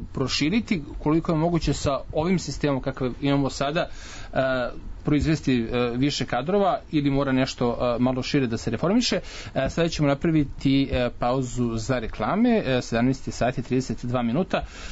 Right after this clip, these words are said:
Naši gosti Snežana Marković, Jasmina Nikolić, Miodrag Popović i Jelena Jovanović. E, pričamo o potrebama za I T kadrom u Srbiji. Ostanite uz nas, vraćamo se uskoro.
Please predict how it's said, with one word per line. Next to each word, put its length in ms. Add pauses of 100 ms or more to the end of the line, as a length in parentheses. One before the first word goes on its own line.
(140)
Naši 260
gosti 300
Snežana 360
Marković, 460
Jasmina 300
Nikolić, 600
Miodrag 420
Popović 540
i 280
Jelena 380 (120)
Jovanović. 720
E, 140
pričamo 580
o 240
potrebama 640
za 280
I 120
T 120
kadrom 340
u 40
Srbiji. 400 (400)
Ostanite 440
uz 100
nas, 200
vraćamo 300
se 120
uskoro. 260